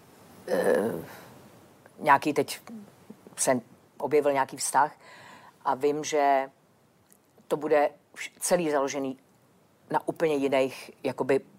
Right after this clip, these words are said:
principech, jo, nebo na úplně jiným, eh, pořádku a nepořádku, jo. Že to vlastně,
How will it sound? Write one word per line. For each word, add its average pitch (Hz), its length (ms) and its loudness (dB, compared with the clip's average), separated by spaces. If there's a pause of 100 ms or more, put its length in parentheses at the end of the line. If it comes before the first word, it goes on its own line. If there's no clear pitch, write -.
(200)
principech, 147 600 -2
jo, 113 120 0
nebo 120 240 -2
na 131 240 2 (760)
úplně 160 340 0
jiným, 143 640 0 (540)
eh, 131 340 -2 (1040)
pořádku 147 500 2
a 151 40 -4
nepořádku, 139 640 0
jo. 113 180 0 (280)
Že 151 140 -4
to 147 120 -2
vlastně, 151 640 0